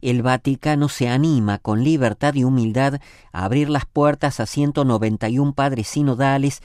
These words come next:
que cargan en sus hombros y corazones de pastores del pueblo de Dios los sufrimientos de tantas familias, de sus conferencias episcopales y regiones del mundo entero representadas aquí en el Vaticano, los gozos de muchas familias felices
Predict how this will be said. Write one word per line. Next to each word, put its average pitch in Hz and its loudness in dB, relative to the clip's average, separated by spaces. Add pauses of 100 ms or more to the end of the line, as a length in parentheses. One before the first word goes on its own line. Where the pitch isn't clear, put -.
(280)
que 101 -6
cargan 143 0
en 147 2
sus - -6
hombros 143 0
y 113 -2
corazones 120 -2
de 110 -2
pastores 127 -4
del 104 -2
pueblo 127 0
de 98 -4
Dios 139 0 (200)
los 127 0
sufrimientos 151 2
de 120 0
tantas 147 -2
familias, 147 0
de 95 -8
sus - -6
conferencias 143 0
episcopales - -4
y 123 -2
regiones 131 -2
del 113 0
mundo 127 2
entero 139 0 (300)
representadas 131 -2
aquí 147 -2
en 147 4
el 143 0
Vaticano, 135 -2 (320)
los 95 -6
gozos 135 2
de 113 0
muchas 135 2
familias 127 0
felices 131 -2